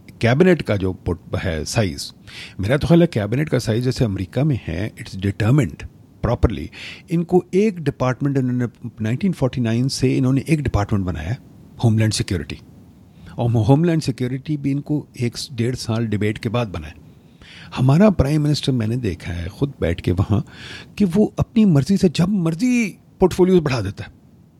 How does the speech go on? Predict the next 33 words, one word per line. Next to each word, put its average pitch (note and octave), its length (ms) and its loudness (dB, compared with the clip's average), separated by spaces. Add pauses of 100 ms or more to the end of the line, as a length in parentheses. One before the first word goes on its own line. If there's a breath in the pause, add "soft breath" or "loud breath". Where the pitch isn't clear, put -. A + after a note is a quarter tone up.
(220)
Parliamentary F3 480 0
Secretary, D#3+ 440 -4
आधा A3 200 2
Parliament E3 640 0 (300)
अ, D3 260 -8 (260)
लग B2+ 180 2
जाता A#2 260 0
है D#3+ 160 0
positions C3 580 0
में, A2+ 160 -4 (540 loud breath)
क्योंकि F#3 220 2
उसके F3+ 360 2
साथ F3+ 220 2
perks - 500 2
और C#3 80 4
plots A#2 360 0
वगैरह A#2 220 2
मिल E2+ 180 0
जाते D#2+ 280 -6
हैं B2+ 60 0
उनको, C3 220 -6 (280)
ठीक - 180 -2
है। G3 60 -6 (440 loud breath)
अब F#3+ 200 -4
ये F3 120 6
तो A#3 120 2
आप G3 160 4
limit F#3+ 200 4
कर E3 120 -2
सकते D#3+ 280 -4
हैं E3+ 120 -4
कि - 80 -2
भाईजान C#3 360 -2